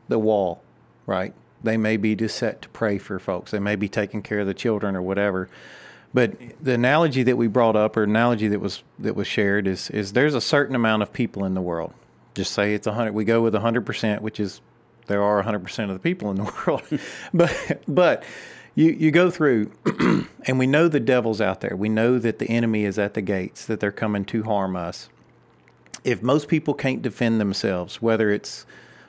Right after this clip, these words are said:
uh, physical defense or, or whatever, they may not be the aggressive or the, the aggressor back towards the enemy. So the analogy we had was you have a shepherd, and then the shepherd has sheepdogs, is the way we think of it.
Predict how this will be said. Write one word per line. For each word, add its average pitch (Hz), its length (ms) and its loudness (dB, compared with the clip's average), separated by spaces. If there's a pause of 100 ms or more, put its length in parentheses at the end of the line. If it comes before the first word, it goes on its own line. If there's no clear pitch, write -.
(140)
uh, 98 180 2
physical 143 380 0
defense 113 640 -2
or, 98 260 0
or 104 180 0
whatever, 104 600 0 (500)
they 123 120 4
may 127 220 4
not 117 220 2
be 117 160 4
the 107 160 2
aggressive 104 640 0
or 107 100 0
the, 98 400 0
the 107 140 0
aggressor 101 500 0
back 95 280 -2
towards 98 320 -8
the 101 160 -6
enemy. 95 320 -4
So 101 360 0 (500)
the 117 80 4
analogy 147 480 2
we 147 140 2
had 104 280 4
was 104 320 -2
you 110 140 0
have 123 160 4
a 123 40 2
shepherd, 107 480 0 (440)
and 107 200 -2
then 101 140 2
the 98 80 0
shepherd 110 360 0
has 104 180 0
sheepdogs, 95 800 -6 (320)
is 98 160 -4
the 101 80 -6
way 98 160 2
we 95 120 0
think 98 280 -4
of 90 160 -4
it. - 160 -12